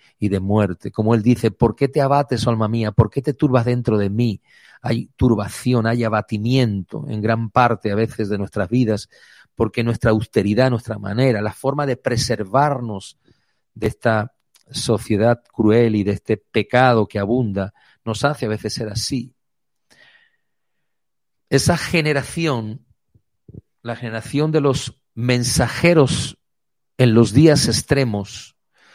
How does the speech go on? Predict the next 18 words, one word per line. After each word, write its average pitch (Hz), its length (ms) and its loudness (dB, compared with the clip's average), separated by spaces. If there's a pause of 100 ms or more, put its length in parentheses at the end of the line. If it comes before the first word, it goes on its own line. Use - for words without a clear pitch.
(300)
la 110 120 -6
generación 123 420 2
de 165 100 6
los 139 260 4
hombres 156 340 4
que - 160 -2
aparecen, 117 920 0 (640)
tienen 160 320 4
en 139 120 2
su 131 140 2
rostro 131 360 4
el 117 80 2
sol, 127 640 2 (1120)
han 127 200 0
sido 151 380 4
tratados, 127 720 2
han 127 120 0
sido 135 480 2